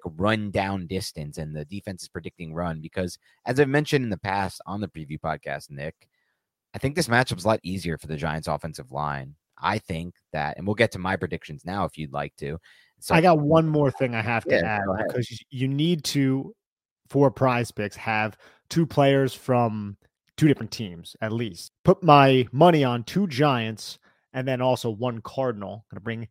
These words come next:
Speaker 2: James Conner into the fold. If James Conner plays, I believe it's voided if he does not play 'cause he is on the injury report with a calf issue at the moment. But I'm gonna go with James Conner over eighteen and a half receiving yards, 'cause
Speaker 1: Okay.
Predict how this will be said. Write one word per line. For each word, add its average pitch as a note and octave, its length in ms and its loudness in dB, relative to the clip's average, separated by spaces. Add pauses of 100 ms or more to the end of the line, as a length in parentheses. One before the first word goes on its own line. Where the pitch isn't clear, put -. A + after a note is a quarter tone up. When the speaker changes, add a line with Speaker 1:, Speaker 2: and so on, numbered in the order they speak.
(160)
Speaker 2:
James C3 240 -4
Conner C3+ 380 0
into A2 140 -8
the G#2+ 120 -10
fold. A2+ 400 -2 (220)
If D3 200 4
James C3 260 2
Conner B2 300 -4
plays, A#2 360 -4
I A2 40 -6
believe B2 300 -2
it's G2 100 -6
voided A#2+ 460 0
if A#2 120 -10
he A2 80 -10
does G2+ 160 -10
not B2+ 240 -2
play A#2 220 -4
'cause - 160 -12
he A#2+ 80 -8
is A2+ 80 -6
on A#2 120 -4
the A2+ 80 -12
injury A2+ 280 -8
report A2 300 -4
with G#2 100 -12
a - 40 -18
calf - 440 -8
issue E3 320 -4 (120)
at A2+ 140 -4
the A#2+ 60 -6
moment. C#3 380 -2 (300)
But B2+ 80 0
I'm C3+ 100 4
gonna C3 140 2
go C3 180 6
with B2 180 0 (220)
James C3 260 -4
Conner B2 380 -4 (180)
over C#3 340 4
eighteen B2 380 -4
and G#2+ 80 -2
a G#2 40 -2
half G#2+ 340 -2 (240)
receiving G2 400 -8
yards, - 380 -14 (280)
'cause A2+ 240 0
Speaker 1:
Okay. - 200 0